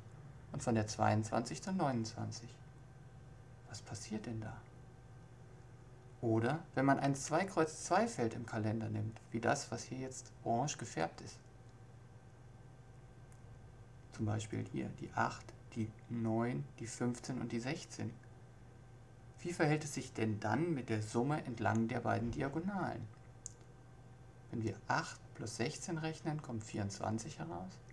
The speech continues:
Neun und fünfzehn sind auch vierundzwanzig. Und dann sagt man, das ist sicher dasselbe.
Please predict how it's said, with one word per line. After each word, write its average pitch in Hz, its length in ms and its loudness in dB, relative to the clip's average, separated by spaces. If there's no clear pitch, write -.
Neun 120 600 4
und 123 120 -6
fünfzehn 143 460 -2
sind 147 260 -2
auch - 220 4
vierundzwanzig. - 800 -6
Und 131 120 -4
dann 101 100 -2
sagt 104 300 -2
man, 113 160 0
das - 180 -4
ist - 140 -10
sicher 117 240 -4
dasselbe. 147 640 0